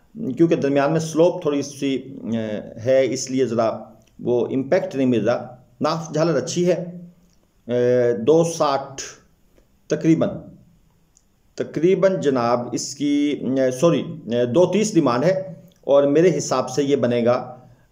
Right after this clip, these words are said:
अ, वन सिक्सटी फ़ाइव, वन सेवेंटी फ़ाइव के दरमियान।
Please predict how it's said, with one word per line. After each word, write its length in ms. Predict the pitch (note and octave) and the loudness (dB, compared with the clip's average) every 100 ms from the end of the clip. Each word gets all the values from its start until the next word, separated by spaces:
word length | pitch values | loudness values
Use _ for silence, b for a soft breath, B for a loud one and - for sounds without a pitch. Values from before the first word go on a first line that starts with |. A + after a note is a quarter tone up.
| A2+ | -4
अ, 40 | A2+ A2 G#2+ - - - _ _ _ | -2 0 -2 -6 -12 -20 _ _ _
वन 240 | A#2 C#3 C#3+ | -2 0 -2
सिक्सटी 440 | - C#3 - C#3+ | -6 -8 -6 -8
फ़ाइव, 420 | - B2+ B2+ C3 A#2 | -4 -2 0 0 -2
वन 240 | A#2 A#2+ A#2+ | -2 -2 -4
सेवेंटी 540 | - B2 A#2 A#2 A2+ | -4 -2 0 0 -2
फ़ाइव 320 | A2 F#2 F2+ F#2+ | -4 -2 -4 -4
के 120 | G#2+ | -4
दरमियान। 420 | F2+ F2+ D#2+ D#2 | -2 -4 -4 -8